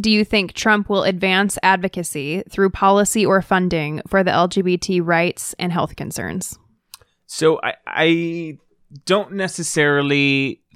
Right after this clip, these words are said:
Speaker 2: know if he'll do anything policy or funding wise. I do think he's already, um, starting to change the tide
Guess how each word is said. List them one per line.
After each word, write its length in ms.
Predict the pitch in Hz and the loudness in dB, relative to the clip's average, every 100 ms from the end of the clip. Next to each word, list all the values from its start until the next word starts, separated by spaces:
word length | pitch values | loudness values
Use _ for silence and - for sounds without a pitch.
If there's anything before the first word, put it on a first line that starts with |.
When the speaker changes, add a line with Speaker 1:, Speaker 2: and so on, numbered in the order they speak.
| - - - - _ _ _ _ _ - | -18 -18 -20 -20 _ _ _ _ _ -8
Speaker 2:
know 380 | 120 120 123 123 | 0 4 4 4
if 140 | - | 0
he'll 140 | 131 | -4
do 240 | 120 117 117 | -2 -2 0
anything 400 | 113 104 113 107 | -2 -4 -6 -6
policy 480 | - 117 117 - 107 | -6 -4 -4 -6 -10
or 60 | |
funding 540 | - - 117 135 170 180 | -8 -4 -2 -2 -2 0
wise. 440 | 180 180 214 208 - - _ - | 0 2 0 -2 -12 -20 _ -6
I 140 | 117 | -4
do 300 | 110 127 139 | -2 -2 -2
think 420 | 135 127 120 110 - | -2 -2 -2 -4 -12
he's 360 | - 127 120 | -8 -6 -2
already, 600 | 117 113 113 107 107 107 - - | 0 0 0 -2 -4 -6 -12 -10
um, 640 | 113 95 90 - - - _ _ | -6 -4 -6 -10 -14 -18 _ _
starting 580 | - - 139 123 120 117 | -14 -2 2 2 2 0
to 300 | 110 104 98 _ _ _ _ | -2 -2 -4 _ _ _ _
change 560 | - 131 120 120 110 - - | -8 -4 -2 -2 -6 -10 -12
the 160 | 113 | -12
tide 520 | - - 107 107 107 | -10 -8 -6 -4 -6